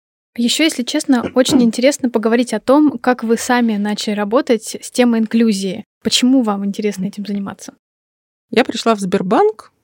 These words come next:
Speaker 2: в две тысячи семнадцатом году, шесть лет назад, и я пришла работать в наше сегментное подразделение в интересах клиентов массового высокодоходного сегмента,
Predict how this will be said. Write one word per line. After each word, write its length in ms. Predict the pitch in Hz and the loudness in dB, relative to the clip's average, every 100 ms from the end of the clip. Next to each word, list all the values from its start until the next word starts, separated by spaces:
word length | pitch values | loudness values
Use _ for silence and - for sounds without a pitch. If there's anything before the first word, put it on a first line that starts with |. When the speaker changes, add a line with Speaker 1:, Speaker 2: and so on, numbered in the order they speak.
| _ _ | _ _
Speaker 2:
в 560 | 185 180 202 220 214 208 | -8 -2 0 0 2 0
две 120 | 196 | 0
тысячи 220 | 196 208 - | -4 -6 -6
семнадцатом 460 | - 196 - 170 | -2 -2 -4 -6
году, 300 | 165 175 294 | -6 -4 -4
шесть 240 | 349 190 - | -4 -6 -4
лет 160 | 185 | -2
назад, 480 | 180 170 220 339 - | -2 -2 -2 -2 -4
и 80 | 180 | -4
я 280 | 208 175 196 | -2 -4 -4
пришла 320 | - - 185 | -6 -4 -4
работать 400 | 170 208 - 190 | -2 -2 -4 -4
в 40 | |
наше 200 | 185 185 - | -2 -2 -4
сегментное 460 | 185 190 165 160 | -2 -2 -2 -6
подразделение 800 | - 170 165 151 175 370 349 196 | -6 -6 -4 -2 0 0 0 0
в 540 | 151 180 170 220 226 220 | -2 -4 -2 0 0 0
интересах 500 | 185 - 226 285 190 | -2 0 0 0 -4
клиентов 440 | - 180 226 180 | -4 0 0 0
массового 460 | 170 190 - 165 156 | -2 -2 -2 -4 -4
высокодоходного 760 | 160 - 165 156 - 147 139 | -4 -4 -4 -2 -2 -2 -2
сегмента, 580 | 147 170 160 139 143 190 | -4 -8 -6 -6 -6 -10